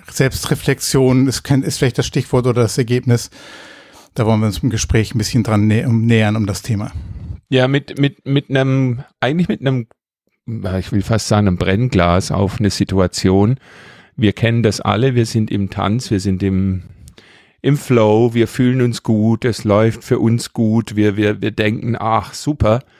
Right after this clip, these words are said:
Speaker 2: Und, ähm, dann haben wir jemanden gegenüber und vielleicht in bester Absicht, oder ich unterstelle, in bester Absicht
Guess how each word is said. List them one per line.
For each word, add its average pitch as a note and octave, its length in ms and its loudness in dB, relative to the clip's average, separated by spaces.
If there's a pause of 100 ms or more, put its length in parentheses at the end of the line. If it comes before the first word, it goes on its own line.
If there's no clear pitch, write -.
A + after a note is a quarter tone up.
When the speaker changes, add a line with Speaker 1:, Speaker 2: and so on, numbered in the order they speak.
(500)
Speaker 2:
Und, A2+ 360 0
ähm, A2 420 4
dann A2+ 260 0
haben A#2+ 360 2
wir G#2 180 4
jemanden G2 440 0
gegenüber A2+ 840 2 (160)
und A#2+ 360 0 (260)
vielleicht C3+ 480 -2 (240)
in E3 100 2
bester - 340 0
Absicht, B2 380 -2
oder E2+ 140 -4
ich - 160 -10
unterstelle, G#2 520 0
in F#2+ 180 -4
bester A2 360 -2
Absicht - 540 -6